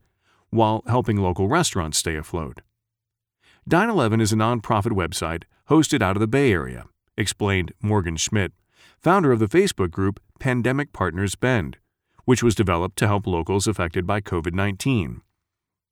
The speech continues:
The website was started at the beginning of the pandemic to help support medical workers. Cheryl Howard, program manager, events and volunteer program at City of Bend, suggested we look into it as a way of helping Central Oregonians who were affected by the wildfires.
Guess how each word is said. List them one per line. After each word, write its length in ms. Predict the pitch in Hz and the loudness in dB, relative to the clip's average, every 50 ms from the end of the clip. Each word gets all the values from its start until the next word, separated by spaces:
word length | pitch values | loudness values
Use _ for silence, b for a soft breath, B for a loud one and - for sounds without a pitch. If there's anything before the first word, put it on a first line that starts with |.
| _ - | _ -4
The 100 | 120 127 | -2 2
website 400 | 156 202 247 240 - 110 92 92 | 2 2 2 2 0 -2 -2 -2
was 160 | - 98 92 | -2 -4 -4
started 400 | - - 98 85 85 87 92 92 - | -2 0 0 0 0 0 -2 -4 -4
at 120 | 104 101 | -8 -6
the 80 | - 107 | -4 -2
beginning 400 | 101 117 110 151 160 156 135 117 | -2 -2 -2 0 -2 0 0 0
of 80 | 95 | 0
the 80 | 95 87 | -2 -2
pandemic 680 | - 101 92 87 87 85 110 113 95 - - - - _ _ _ _ _ _ _ _ - | -4 -2 -4 -4 -2 0 0 0 -2 -2 -8 -16 -20 _ _ _ _ _ _ _ _ 0
to 80 | - 165 | 2 2
help 180 | 160 175 - | 2 2 0
support 540 | - - 175 - - 110 98 95 - _ - | 0 -2 -2 0 2 2 2 2 0 _ -4
medical 360 | 147 165 175 156 107 - 90 | -2 -2 -2 0 0 -2 -2
workers. 480 | 80 80 78 - - 60 50 - - - _ _ _ _ _ _ _ _ _ _ _ _ _ - | -2 -4 -8 -8 -12 -14 -12 -12 -14 -14 _ _ _ _ _ _ _ _ _ _ _ _ _ -6
Cheryl 300 | - - 147 123 107 98 | 2 4 4 4 4 4
Howard, 420 | 117 123 131 117 82 82 98 117 - _ _ | 2 2 2 2 0 -2 -4 -6 -8 _ _
program 420 | - - 120 113 98 107 107 98 98 | 0 2 4 4 4 2 2 2 2
manager, 460 | 98 95 95 98 87 - 110 113 113 | 2 2 0 0 0 0 0 2 2
events 380 | 92 82 92 95 101 98 - 90 | 0 0 0 -2 -2 -2 -2 -2
and 140 | 85 87 | -2 -2
volunteer 520 | 85 95 95 98 95 92 87 - - 92 85 | 0 0 0 0 0 0 -2 -2 -2 -2 -2
program 500 | 82 - 98 87 87 80 92 92 101 101 | -2 -2 -2 -2 -2 -2 -2 -2 -2 -2
at 140 | 87 78 - | -2 -4 -2
City 280 | - 160 175 151 101 | 2 2 2 2 2
of 120 | 82 76 78 | -2 -4 -4
Bend, 320 | 82 78 76 76 73 - _ _ _ _ _ b b b b b b | -6 -6 -6 -8 -10 -12 _ _ _ _ _ b b b b b b
suggested 600 | - - 175 160 220 226 226 - - 165 147 - - - | -2 -2 0 0 0 -2 0 2 0 0 0 0 -4 4
we 120 | 131 143 | 4 6
look 180 | 160 180 185 - | 6 6 2 2
into 220 | 277 247 131 82 | 2 0 0 0
it 100 | 65 - _ _ _ _ _ | -2 -6 _ _ _ _ _
as 220 | - 127 135 127 | -4 -2 0 0
a 60 | 143 135 | 2 2
way 200 | 120 120 123 127 | 2 4 4 2
of 100 | 120 107 | 2 2
helping 300 | 110 104 101 113 113 110 | 0 0 2 0 0 0
Central 420 | - - 101 90 - - 104 95 | 0 0 -2 -2 0 -2 -2 0
Oregonians 840 | 104 98 92 90 87 85 123 147 185 190 110 90 85 98 104 - | 0 0 0 0 0 0 2 2 2 2 2 0 0 0 -2 0
who 80 | - 113 | 2 2
were 160 | 107 110 113 | 4 4 2
affected 480 | 104 - - 160 175 - - 90 90 87 | 2 0 -2 -4 -4 -2 -2 -4 -2 -2
by 120 | 87 85 | -2 -2
the 100 | 87 101 | 0 0
wildfires. 800 | 110 139 175 190 156 113 - - 82 73 64 57 52 52 - | 0 0 0 -2 -2 -2 -2 -4 -4 -4 -6 -10 -12 -12 -12